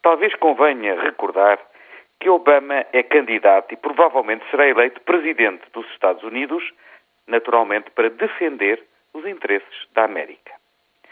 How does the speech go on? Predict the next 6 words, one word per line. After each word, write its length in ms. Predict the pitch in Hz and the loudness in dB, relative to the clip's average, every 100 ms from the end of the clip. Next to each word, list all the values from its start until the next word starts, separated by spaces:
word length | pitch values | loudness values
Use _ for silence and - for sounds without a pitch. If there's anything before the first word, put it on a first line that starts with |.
| - - _ | -20 -20 _
Só 100 | 180 | 0
que 80 | - | 2
para 200 | - 175 | 2 4
nós 260 | 202 247 | 4 2
europeus 500 | 156 113 - 95 92 - - _ _ _ - | 0 -6 -6 -10 -10 -12 -14 _ _ _ -6
será 240 | - 120 | 0 0